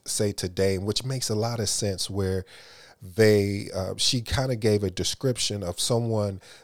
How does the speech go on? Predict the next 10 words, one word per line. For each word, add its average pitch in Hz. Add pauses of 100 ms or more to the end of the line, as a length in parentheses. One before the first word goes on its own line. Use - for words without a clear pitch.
that's 98
been 98
working 104
on 95
something, 95
working 101
and 95
working 95
and 90
working, 107